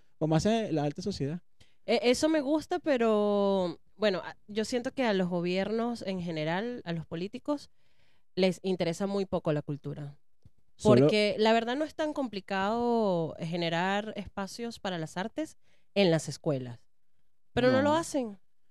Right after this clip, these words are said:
Speaker 1: No.
Speaker 2: porque no hay la suficiente inversión en educación.
Speaker 1: Bueno, cuando la había, cuando la había, cuando los profesores eran
Speaker 2: ¿La hubo en algún momento?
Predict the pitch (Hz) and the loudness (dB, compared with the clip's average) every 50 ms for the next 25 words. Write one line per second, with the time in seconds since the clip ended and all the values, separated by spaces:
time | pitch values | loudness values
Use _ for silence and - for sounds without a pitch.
0 | - - - 143 127 120 233 220 220 214 208 208 208 202 190 196 208 214 220 226 | -20 -14 -6 -2 0 2 2 2 2 2 2 2 2 2 2 2 0 0 -2 -4
1 | 220 - 240 233 220 - 208 180 175 208 208 220 214 214 - 240 220 226 262 - | -4 -6 -8 -8 -6 -6 -6 -6 -6 -6 -8 -8 -8 -8 -6 -6 -6 -6 -6 -8
2 | - 190 190 185 202 226 - 202 190 160 - - 139 - - 143 127 123 110 131 | -6 -6 -4 -4 -4 -6 -8 -8 -8 -8 -8 -8 -10 -8 -6 -8 -8 -8 -10 -14
3 | 135 - - - - - - - - - - - - - - - - - - - | -20 -20 -20 -20 -20 -20 -20 -20 -20 -20 -20 -20 -20 -20 -20 -20 -20 -20 -18 -6
4 | - 110 110 107 - 110 107 113 110 110 110 110 120 147 170 160 139 147 160 160 | -6 -4 -4 -2 -4 -2 2 4 4 6 6 4 4 4 4 4 4 2 0 -4
5 | - - - - - - - - - - - - - - - - - 107 107 104 | -10 -18 -20 -20 -20 -20 -20 -20 -20 -20 -20 -20 -20 -20 -12 -6 -2 2 2 4
6 | 104 104 107 123 127 117 120 131 147 156 - - - 113 110 104 107 - 110 104 | 4 4 4 2 2 2 0 -2 -4 -8 -14 -12 -8 -6 -2 0 0 2 2 2
7 | 107 90 - 104 101 107 113 123 120 123 127 127 127 131 127 123 120 113 107 98 | 0 2 0 0 0 0 0 -2 -4 -4 -4 -6 -6 -8 -8 -8 -8 -10 -10 -12
8 | 95 95 95 104 156 165 165 170 170 202 240 254 285 277 269 226 196 202 208 220 | -14 -14 -14 -6 -2 0 2 2 4 2 4 4 4 2 2 0 0 0 0 2
9 | 240 269 294 302 262 - - 156 156 151 | 2 2 0 0 -2 -4 -6 -8 -8 -8